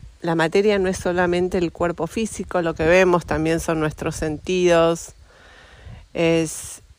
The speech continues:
la mente y hasta la potencia de lo que puede llegar a venir y todavía no vino. Está inscripto en una matriz sutil también llamada Prakriti. Esto está todo sacado de la filosofía Samkhya.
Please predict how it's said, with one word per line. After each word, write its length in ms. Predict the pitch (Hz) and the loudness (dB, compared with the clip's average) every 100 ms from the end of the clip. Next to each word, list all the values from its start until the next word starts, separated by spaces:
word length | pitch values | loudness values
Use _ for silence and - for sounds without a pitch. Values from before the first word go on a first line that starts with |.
| - | -4
la 240 | 160 147 | -2 0
mente 1120 | 151 175 185 175 165 151 160 160 156 156 - - - - - - - | 2 4 6 4 2 0 0 2 2 -2 -6 -14 -18 -18 -20 -20 -8
y 160 | 190 175 | 2 2
hasta 380 | 170 - 185 | 2 2 4
la 200 | 170 165 | 6 4
potencia 1300 | 160 180 180 - 220 226 240 233 - - 262 262 262 - | 4 2 0 4 4 4 2 -4 -6 -2 0 2 0 -2
de 220 | 180 180 | 0 2
lo 140 | 170 | 2
que 160 | 170 170 | 0 -6
puede 400 | 165 185 202 220 | -4 0 4 2
llegar 320 | 180 170 175 | 2 0 4
a 80 | 185 | 4
venir 300 | 170 170 185 | 2 2 0
y 40 | |
todavía 500 | 185 170 160 156 165 | 0 0 0 0 -2
no 180 | 165 156 | -2 -2
vino. 340 | 160 160 151 147 | -2 -4 -4 -6
Está 340 | - - 165 | -8 -6 -4
inscripto 800 | 170 - - 226 226 - - 214 | -4 -8 -8 -4 -4 -6 -4 -2
en 160 | 185 185 | 0 -2
una 260 | 190 185 | -2 -2
matriz 920 | 175 165 160 - 220 233 214 208 - - - - - - | -2 -2 -4 0 0 2 -2 -4 -10 -12 -18 -20 -10 -10
sutil 760 | - - 160 - 202 196 208 208 | -6 -4 -4 2 4 4 2 2
también 460 | 170 165 160 170 | 0 2 2 2
llamada 440 | 170 156 156 156 156 | 2 2 4 4 4
Prakriti. 680 | 147 147 160 151 135 135 | 2 0 0 -2 -2 -6
Esto 180 | - 311 | -4 -4
está 260 | 285 233 220 | -2 -2 2
todo 180 | 220 | 0
sacado 360 | 233 190 180 190 | 2 0 2 2
de 60 | 196 | 4
la 120 | 165 | 0
filosofía 640 | - 160 160 - - 180 | -2 -6 -6 -8 2 4
Samkhya. 640 | 180 220 190 208 - 233 | 4 4 4 2 4 4